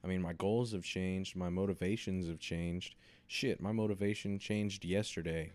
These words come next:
fam. I woke up today with a newfound motivation, something that I wanna work towards. And I think that's what life is about, just always working towards something. At least for me personally, because, uh,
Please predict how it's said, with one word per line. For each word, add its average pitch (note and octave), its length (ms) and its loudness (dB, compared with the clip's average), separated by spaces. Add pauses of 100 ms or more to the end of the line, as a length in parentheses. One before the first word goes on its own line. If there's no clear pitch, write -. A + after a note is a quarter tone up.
fam. F2+ 400 -4 (480)
I - 80 0
woke G2+ 240 4
up - 140 0
today G#2+ 320 4
with G2+ 180 0
a F2+ 60 0
newfound F2 500 0
motivation, E2 680 -4
something E2 400 -6
that E2 100 -4
I E2 40 -4
wanna E2 200 -4
work E2+ 260 -6
towards. D#2 420 -14 (600)
And F#2 220 -2
I G2 60 0
think E3 220 -2
that's F3 220 -2
what - 180 -4
life G#2+ 240 -2
is F#2 120 0
about, F2 440 -2
just E2 220 -10
always G#2 460 0
working F#2+ 320 -4
towards G2 280 -4
something. F2+ 500 -4 (640)
At G2 80 -2
least D3 180 2
for A2 120 0
me A2+ 180 4
personally, F#2 560 2
because, F2 440 -2
uh, E2 220 -4